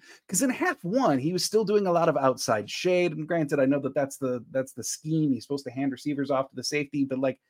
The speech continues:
it still looked at times like he was getting caught flat-footed, that he was behind a receiver, and there were a couple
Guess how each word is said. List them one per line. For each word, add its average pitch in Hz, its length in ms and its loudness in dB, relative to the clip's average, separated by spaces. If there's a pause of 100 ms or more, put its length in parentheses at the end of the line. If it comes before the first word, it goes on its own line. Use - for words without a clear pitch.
(880)
it - 160 4
still 269 580 8
looked 247 280 8
at - 120 8
times 220 640 4
like 165 120 2
he 220 160 2
was 180 140 6
getting 190 220 6
caught 170 260 6
flat-footed, 190 500 6
that 156 120 2
he 156 80 4
was 147 120 4
behind 160 380 0
a 175 40 2
receiver, 185 600 0
and 151 120 2
there 180 100 2
were 185 80 2
a 175 40 -2
couple 202 300 -4